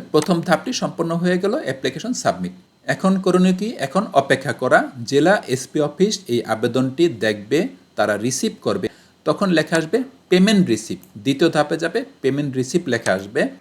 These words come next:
দ্বিতীয় ধাপে গেলে, স্টেপ টুতে গেলে আবেদনটি থানায় চলে আসলো, পেমেন্ট রিসিভ লেখা আসবে যে আপনার পেমেন্ট রিসিভ করা হয়েছে, আবেদনটি থানায় চলে আসবে।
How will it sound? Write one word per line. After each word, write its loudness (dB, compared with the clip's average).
দ্বিতীয় 4
ধাপে 2
গেলে, 0
স্টেপ 0
টুতে 0
গেলে 2
আবেদনটি 0
থানায় 0
চলে 2
আসলো, 0
পেমেন্ট 2
রিসিভ -2
লেখা 0
আসবে 0
যে -2
আপনার 0
পেমেন্ট 0
রিসিভ -2
করা 0
হয়েছে, -4
আবেদনটি -4
থানায় -4
চলে 2
আসবে। 0